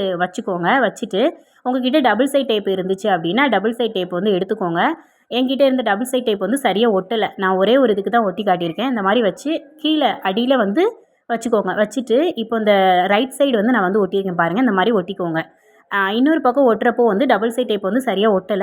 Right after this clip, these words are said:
அதுக்காக நான் வந்து நார்மல் செல்லோ டேப் தான் வந்து எடுத்திருக்கேன். செல்லோ டேப் வச்சு கூட லெஃப்ட் சைடு ரைட் சைடு வந்து ஒட்டிக்கலாம். பார்க்க நீட்டா தான் இருக்கும். ஆனா டபுள் சைடு டேப் வந்து நல்ல குவாலிட்டியான டேப் வாங்கி நீங்க ஒட்டுனீங்க அப்படின்னா இந்த இது வந்து பார்க்கறதுக்கு ரொம்ப நீட்டா அழகா இருக்கும். இப்போ நான் வந்து செல்லோ டேப் வச்சு ஒட்டிட்டு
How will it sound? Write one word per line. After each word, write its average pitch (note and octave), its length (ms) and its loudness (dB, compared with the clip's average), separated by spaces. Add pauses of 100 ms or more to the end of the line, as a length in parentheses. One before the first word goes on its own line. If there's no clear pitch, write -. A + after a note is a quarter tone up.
(140)
அதுக்காக A#3+ 320 -2
நான் G3 200 -2
வந்து G3 180 -2 (180)
நார்மல் A#3 400 2
செல்லோ G#3+ 320 0
டேப் G3+ 180 -4
தான் G#3+ 120 0
வந்து F#3 160 0
எடுத்திருக்கேன். E3 480 -2 (500)
செல்லோ C4 360 4
டேப் D#4+ 180 2
வச்சு B3 260 2
கூட A#3 140 4 (220)
லெஃப்ட் A3 220 0
சைடு C4 220 4
ரைட் A3+ 200 2
சைடு A#3+ 160 4
வந்து A#3+ 200 4
ஒட்டிக்கலாம். G3 500 0
பார்க்க F3+ 220 4
நீட்டா A3+ 320 2
தான் A3 200 4
இருக்கும். F#3+ 320 0 (100)
ஆனா A3 180 0
டபுள் G3+ 340 4
சைடு E4+ 260 -2
டேப் A#3+ 260 4
வந்து A#3+ 140 0
நல்ல G#3+ 200 2 (100)
குவாலிட்டியான G#3+ 560 2
டேப் G3+ 260 -4
வாங்கி G3+ 200 2
நீங்க A#3+ 220 4
ஒட்டுனீங்க G3+ 420 0
அப்படின்னா F#3 320 0
இந்த B3+ 200 2 (260)
இது G#3+ 160 -6
வந்து B3 180 0
பார்க்கறதுக்கு G#3+ 460 2
ரொம்ப F#3+ 180 0
நீட்டா G3 320 -2
அழகா E3+ 220 0
இருக்கும். D#3+ 260 -4 (300)
இப்போ B3+ 160 0
நான் B3 140 4
வந்து D4 160 0
செல்லோ A#3 240 2
டேப் A#3 140 0
வச்சு B3 200 -4
ஒட்டிட்டு A3+ 280 0